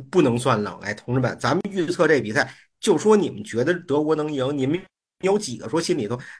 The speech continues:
大家都，都有一堆话，都觉得，哎呦，哎，能赢，但是悬点儿。不像昨天一说，说阿根廷似的，这，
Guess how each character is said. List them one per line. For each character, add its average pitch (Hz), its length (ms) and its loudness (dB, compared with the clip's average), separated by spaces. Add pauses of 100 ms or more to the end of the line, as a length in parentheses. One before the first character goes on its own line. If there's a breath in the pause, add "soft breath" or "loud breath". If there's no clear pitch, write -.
大 190 140 4
家 214 120 8
都， 220 220 6
都 214 160 6
有 120 120 2
一 113 80 -6
堆 123 120 -2
话， 123 280 -4
都 190 140 -2
觉 147 180 2
得， 151 80 4 (140)
哎 147 80 -2
呦， 123 240 -2 (340)
哎， 127 120 -4
能 151 180 0
赢， 190 260 2
但 170 180 4
是 131 220 0 (160)
悬 143 360 0
点 135 120 4
儿。 - 120 -6 (1080 soft breath)
不 160 160 -2
像 185 200 6
昨 143 160 2
天 160 220 2
一 127 80 0
说， 156 280 2
说 151 160 -2
阿 151 100 4
根 156 120 0
廷 120 240 -4
似 131 100 -4
的， 101 280 -6
这， 170 200 0